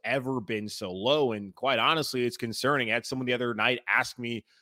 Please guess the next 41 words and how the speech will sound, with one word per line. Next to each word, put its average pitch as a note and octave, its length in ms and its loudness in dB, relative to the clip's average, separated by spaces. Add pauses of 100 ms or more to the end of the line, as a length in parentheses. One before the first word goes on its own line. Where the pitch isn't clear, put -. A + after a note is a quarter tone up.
(280)
through C3 120 -2
my A#2+ 160 6
Twitter C3+ 240 -4
D A#2+ 320 4
Ms A#2 120 -6
if A2 80 -6
I A#2+ 60 2
still A2+ 320 0
liked G#2+ 300 2
covering B2+ 260 2
the A2+ 80 -4
Panthers. G#2+ 480 -4
Like, F#2+ 180 -12
yeah, D3+ 200 0
I G3+ 80 4
still C#3 240 0
like B2 180 4
talking A#2+ 220 2
about A#2+ 140 -8
the - 40 -20
team. D#3 380 -6 (400)
The B2+ 80 -4
thing F3 260 2
that's D#3+ 200 2
so D3 180 6
draining C3+ 640 0
is G#2+ 360 -2
the A#2 180 -6
negative C#3 500 2
energy A#2+ 480 2
that B2 160 -2
comes C#3 260 2
from C3 120 -8
the A#2+ 60 -4
fan C#3+ 300 0
base. A#2+ 320 -2
And C3 140 -6 (280)
maybe D#3 240 4
that's D#3+ 200 2
just D#3 220 0
an D3 80 4